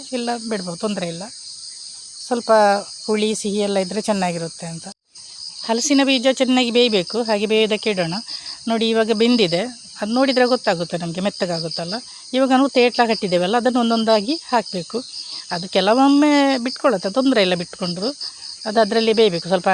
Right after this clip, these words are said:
ಆಚೆ ಈಚೆ ಮಾಡಿ ಆಮೇಲೆ ಅದು ಸ್ವಲ್ಪ ಬೇಯೋದು, ಅದು ಸ್ವಲ್ಪ ಬೇಗ ಬೇಯುತ್ತೆ, ಯಾಕಂದರೆ ಅದ್ರದ್ದು ಎಲೆ ಅಲ್ವಾ. ನೋಡಿ, ಕೆಲವೆಲ್ಲ ಬಿಟ್ಟಿದೆ, ತೊಂದರೆ ಇಲ್ಲ ಬಿಟ್ಟರೆ. ನಾವು ಕಟ್ಟಿದ್ದು ಸ್ವಲ್ಪ ಲೂಸ್ ಆದರೆ ಅದು ಬಿಟ್ಕೊಳ್ಳುತ್ತೆ, ಆದರೆ ಅದು ಬೇಯುವಾಗ ಅದು ಅಷ್ಟು ಗೊತ್ತಾಗೋದಿಲ್ಲ ನಮಗೆ.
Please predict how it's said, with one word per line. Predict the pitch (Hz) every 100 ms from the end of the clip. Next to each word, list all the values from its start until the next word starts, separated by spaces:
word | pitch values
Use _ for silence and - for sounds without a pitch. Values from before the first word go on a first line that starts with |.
| 185 185 185 185 - - - 190
ಆಚೆ | 202
ಈಚೆ | 196 190
ಮಾಡಿ | 196 190 226 175 - - -
ಆಮೇಲೆ | 196 202 196
ಅದು | 190
ಸ್ವಲ್ಪ | 202 196 185
ಬೇಯೋದು, | 185 196 185 170
ಅದು | 202 233
ಸ್ವಲ್ಪ | - -
ಬೇಗ | 202 226 226
ಬೇಯುತ್ತೆ, | 196 165 190
ಯಾಕಂದರೆ | 180 185 196
ಅದ್ರದ್ದು | 185 190 185
ಎಲೆ | 208 208
ಅಲ್ವಾ. | 165 165 190 - - - - - - 185
ನೋಡಿ, | 180
ಕೆಲವೆಲ್ಲ | 196 202 202 190
ಬಿಟ್ಟಿದೆ, | 208 - 165 170
ತೊಂದರೆ | 220 233 185
ಇಲ್ಲ | 170
ಬಿಟ್ಟರೆ. | 170 165 180
ನಾವು | 185 190
ಕಟ್ಟಿದ್ದು | 196 - 226 196
ಸ್ವಲ್ಪ | 214 196
ಲೂಸ್ | 208 196 202 208
ಆದರೆ | 202 196 233
ಅದು | 202
ಬಿಟ್ಕೊಳ್ಳುತ್ತೆ, | 190 - 214 - 202 165 - - - - - - - - - - -
ಆದರೆ | 277 269
ಅದು | 262 269 247
ಬೇಯುವಾಗ | 233 254 277 262
ಅದು | 247
ಅಷ್ಟು | 240 -
ಗೊತ್ತಾಗೋದಿಲ್ಲ | 247 247 233 175 170 165
ನಮಗೆ. | 165 165 170